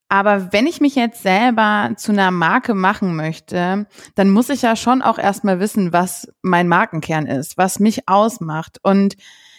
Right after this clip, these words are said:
ich glaube, daran hapert es bei ganz vielen Menschen. Ich glaube, vielen fällt es total schwer,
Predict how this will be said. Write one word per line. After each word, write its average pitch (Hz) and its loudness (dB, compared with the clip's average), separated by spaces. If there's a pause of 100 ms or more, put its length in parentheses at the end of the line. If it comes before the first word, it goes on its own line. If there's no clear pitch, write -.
(120)
ich - -2
glaube, 240 4
daran 220 2
hapert 220 0
es - -4
bei 165 0
ganz 226 2
vielen 226 2
Menschen. 190 0
Ich 185 -6
glaube, 220 0
vielen 254 0
fällt 220 -2
es 208 -6
total 247 -2
schwer, 196 0